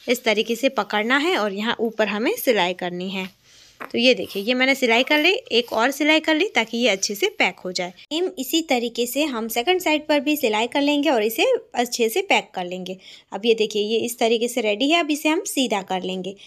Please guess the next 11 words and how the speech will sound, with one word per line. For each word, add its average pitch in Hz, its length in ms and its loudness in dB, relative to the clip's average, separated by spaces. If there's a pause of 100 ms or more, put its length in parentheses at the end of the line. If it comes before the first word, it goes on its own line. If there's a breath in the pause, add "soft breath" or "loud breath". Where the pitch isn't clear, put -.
(140 loud breath)
सीधा 330 260 4
करने 392 240 2
के 381 140 2
बाद 240 420 -2
अच्छे 233 300 -4
से 240 200 2
इसके 285 280 -2
कॉर्नर 220 420 0
निकाल 233 420 -2
लेने 220 280 0
हैं। 294 180 2